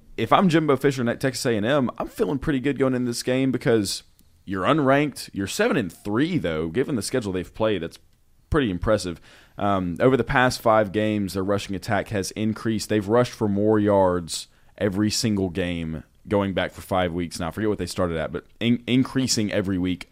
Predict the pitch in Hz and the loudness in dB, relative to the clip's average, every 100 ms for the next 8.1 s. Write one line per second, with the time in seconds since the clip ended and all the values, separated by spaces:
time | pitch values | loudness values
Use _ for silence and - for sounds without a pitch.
0 | 87 98 98 87 87 82 85 - 80 76 | -2 2 2 0 -2 -4 -6 -6 -8 -10
1 | - - 90 87 80 - - 101 87 92 | -14 -10 -2 -2 -2 -6 -2 0 2 0
2 | 90 - 92 82 73 80 78 - - 85 | 0 -4 -6 -6 -4 -6 -8 -14 -12 -12
3 | 78 80 71 67 69 65 69 - 113 110 | -10 -10 -8 -6 -6 -8 -12 -2 2 2
4 | 78 87 80 76 73 71 73 65 80 73 | 2 -4 -6 -10 -12 -10 -10 -10 -12 -10
5 | 71 69 - 53 - - - - - 82 | -10 -10 -12 -14 -16 -20 -20 -12 -6 -6
6 | 78 - 80 76 71 71 76 78 73 - | -6 -6 -6 -6 -10 -12 -10 -8 -6 -4
7 | 85 73 - 69 92 92 71 67 - 90 | -4 -6 -8 -6 -4 -4 -6 -10 -6 -4
8 | - | -4